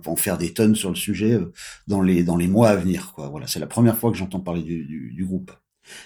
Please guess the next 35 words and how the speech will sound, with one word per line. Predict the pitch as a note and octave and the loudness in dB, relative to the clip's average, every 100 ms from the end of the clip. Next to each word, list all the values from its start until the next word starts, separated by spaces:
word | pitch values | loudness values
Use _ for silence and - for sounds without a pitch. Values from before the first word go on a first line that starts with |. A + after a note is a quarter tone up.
| - | -8
avec | D#2+ C3 | -6 -4
Enfer | E3+ - F2 | -4 -2 0
Magazine. | D#2+ D2 C2+ A#1+ A#1 _ _ _ | 0 -2 -6 -10 -14 _ _ _
Et | F2 | 0
ensuite, | F#2+ - D3+ | 2 4 6
en | B2+ | 6
septembre | - C3+ - D#3 C#3+ | 6 4 6 6 6
quatre-vingt-trois, | C3+ A#2 A2+ A2 D#3 | 4 4 2 4 4
donc | A2+ | 4
quelques | G#2+ A2 - | 4 2 4
mois | G#2+ A2+ | 4 4
plus | A2 F#2 | 2 2
tard, | C3 D3 D3 - - - - G2+ | 2 2 -2 -10 -16 -16 -6 2
euh, | G2+ G2+ G2+ | 6 6 6
Bruno | G2+ A#2+ A#2+ | 6 6 8
Bage, | B2 D3+ A#2 - | 8 8 4 0
qui | - G2 G#2 | -6 0 2
est | G2 | 4
un, | F#2 E2+ | 2 0
un | F#2 F#2+ | -2 -2
journaliste | G#2 G#2+ G#2+ A#2+ - | 0 2 4 2 0
qui | G#2 | -4
va, | F2 E2 | -4 -4
avec | E2 G2 | -2 -2
lequel | G2+ A#2 A2+ | 0 2 2
je | |
vais | G2+ | 0
travailler | - G2+ G2+ | -2 0 0
plus | F#2+ F#2 | -2 -4
tard, | C3+ C#3+ | -2 0
d'ailleurs, | F#2+ A2 | 0 -2
c'est | - F2 | -4 -8
assez | - | -4
marrant, | F2 F#2+ C#3 - - - - - - | -2 -2 -4 -10 -16 -14 -14 -12 -4
euh, | F2 D#2+ C#2 B1 B1 A#1 | -4 -2 -4 -6 -6 -8